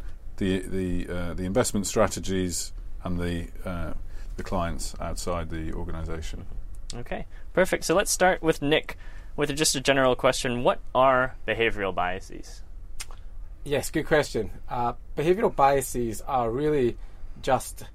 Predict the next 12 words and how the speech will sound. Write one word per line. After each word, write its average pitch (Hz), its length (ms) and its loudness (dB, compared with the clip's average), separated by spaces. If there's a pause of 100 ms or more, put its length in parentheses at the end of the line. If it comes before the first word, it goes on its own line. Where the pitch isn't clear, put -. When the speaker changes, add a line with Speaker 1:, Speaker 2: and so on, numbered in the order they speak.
(760)
Speaker 3:
cognitive 165 480 2
shortcuts - 840 0 (100)
that 113 280 0 (640)
human 143 320 -2
beings, 123 480 0
all 135 180 4
human 135 240 0
beings, 113 300 0
are 110 100 0
prone 127 320 2
to 123 220 -2
making. 120 420 -2